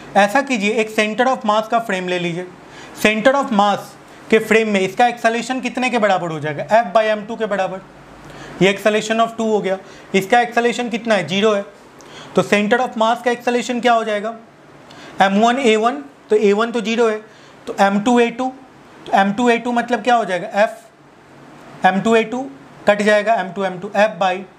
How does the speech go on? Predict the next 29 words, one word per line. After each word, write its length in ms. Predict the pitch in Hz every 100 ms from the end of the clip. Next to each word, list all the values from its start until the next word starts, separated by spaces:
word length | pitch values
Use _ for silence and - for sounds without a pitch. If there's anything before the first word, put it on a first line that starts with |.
| - - - -
एम 100 | 180 185
वन 200 | 208 214
प्लस 320 | 202 196 196
एम 160 | 190 170
टू, 200 | 147 143 143 - - 160
this 200 | 214 220
is 220 | 196 196 - - -
the 120 | 175
exhalation 520 | 180 180 190 190 202
of 160 | 202 202
center 300 | 180 170 175
of 160 | 180 170
mass। 340 | 147 143 - - - - - -
इसका 240 | 202 196 254
मतलब 360 | 240 240 240
है 140 | 202 175 - - - - - -
कि 320 | 220 208 208 220
exhalation 600 | 202 226 220 220 247 247
of 200 | 247 -
second 380 | 208 233 247 247
particle 420 | 240 233 247 240
with 140 | 226
respect 340 | 233 214 226 226
to 80 | 247
center 300 | 220 208 226
of 180 | 233 233
mass 200 | 208 220
जो 100 | 202
आएगा, 320 | 202 170 165